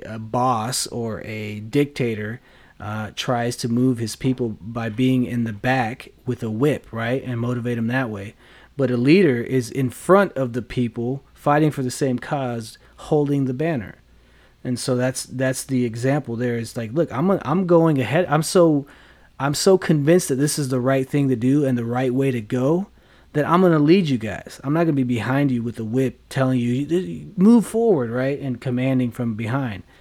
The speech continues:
No, the leader is in front with the banner for the cause. And so I think as parents,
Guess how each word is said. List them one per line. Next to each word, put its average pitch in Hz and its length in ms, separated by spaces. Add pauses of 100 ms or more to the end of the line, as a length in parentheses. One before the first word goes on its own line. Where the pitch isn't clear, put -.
(160)
No, 185 140
the 135 80
leader 156 320
is 131 140
in 110 100
front 147 320
with 151 220
the 143 80
banner 127 400
for 120 180
the 107 100
cause. 95 540 (580)
And 123 140
so 127 140
I - 20
think 127 220
as 113 120
parents, 123 600